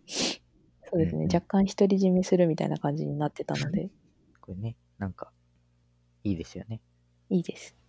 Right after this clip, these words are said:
Speaker 1: 編集は楽しい。
Speaker 2: うん。楽しい。難しくない。
Speaker 1: うん。全然難しくない。
Speaker 2: ね。それも、時期の方々に申し送りしたいです。
Speaker 1: あ、そうね、そうね。あの、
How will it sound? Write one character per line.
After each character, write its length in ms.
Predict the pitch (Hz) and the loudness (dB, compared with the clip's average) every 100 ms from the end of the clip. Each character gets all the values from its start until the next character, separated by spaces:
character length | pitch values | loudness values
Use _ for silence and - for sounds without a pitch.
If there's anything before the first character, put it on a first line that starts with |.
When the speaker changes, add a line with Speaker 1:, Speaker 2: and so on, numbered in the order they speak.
| _ | _
Speaker 1:
編 200 | - 190 | -2 -2
集 220 | 185 180 | 0 0
は 100 | 170 | -2
楽 260 | - 165 160 | -2 -10 -10
し 200 | - 180 | -14 -10
い。 40 | |
Speaker 2:
う 20 | 180 | -10
ん。 60 | - _ _ _ _ _ _ _ _ _ _ | -12 _ _ _ _ _ _ _ _ _ _
楽 240 | - 78 | -14 -14
し 160 | - - | -16 -20
い。 100 | - _ _ _ _ | -20 _ _ _ _
難 120 | 113 117 - 101 | -10 -8 -2 -2
し 80 | - | -2
く 100 | 95 | -2
な 220 | 87 85 | 0 0
い。 80 | - _ _ - | -4 _ _ 4
Speaker 1:
う 160 | 320 | 4
ん。 160 | 180 190 _ _ | 4 0 _ _
全 200 | - 247 | 2 4
然 200 | 254 254 | 6 4
難 100 | 247 240 - 233 | 4 2 0 -2
し 100 | - | -2
く 140 | 175 | -4
な 200 | 160 147 | -4 -4
い。 40 | - _ _ - | -10 _ _ -12
Speaker 2:
ね。 140 | 90 _ _ _ _ | -12 _ _ _ _
そ 140 | - 101 | -8 -6
れ 80 | 95 | -4
も、 260 | 90 120 - _ _ _ - | -8 -10 -16 _ _ _ -6
時 140 | 104 | -6
期 160 | - 90 | -4 -8
の 140 | 82 _ _ _ | -8 _ _ _
方 200 | 107 101 | 2 4
々 260 | 95 98 | 4 2
に 60 | 90 - | -4 -2
申 200 | 104 98 | -2 2
し 60 | 104 | 2
送 180 | - | 0
り 100 | - | -8
し 80 | _ | _
た 100 | - | 2
い 140 | - 214 | 4 2
で 60 | |
す。 160 | - - | 0 -18
Speaker 1:
あ、 120 | - | -8
そ 140 | - 233 | 2 4
う 20 | |
ね、 140 | 196 190 | 6 4
そ 140 | 214 | 2
う 40 | 190 | 2
ね。 300 | 175 175 190 | 2 -2 -4
あ 120 | 190 | -2
の、 320 | 180 170 175 | 0 0 -4